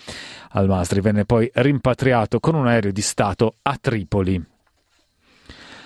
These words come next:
L'Australia ha sanzionato nuove quattro organizzazioni e un individuo per aver utilizzato terrorismo informatico per finanziare i programmi di armamento della Corea del Nord.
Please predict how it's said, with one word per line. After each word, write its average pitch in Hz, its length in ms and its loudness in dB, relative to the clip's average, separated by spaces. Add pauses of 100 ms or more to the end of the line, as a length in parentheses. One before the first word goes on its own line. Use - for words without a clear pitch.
(180)
L'Australia 131 720 2
ha 135 140 0
sanzionato 165 600 0
nuove 185 540 2
quattro 202 320 0
organizzazioni 156 800 0
e 156 40 4
un 151 100 2
individuo 151 460 2
per 147 180 2
aver 135 220 4
utilizzato 135 720 2
terrorismo 143 500 2
informatico 120 680 0
per 117 160 0
finanziare 120 520 0
i 104 40 -2
programmi 113 400 2
di 113 100 2
armamento 107 500 0
della 104 220 0
Corea 110 280 2
del 104 160 0
Nord. 107 500 0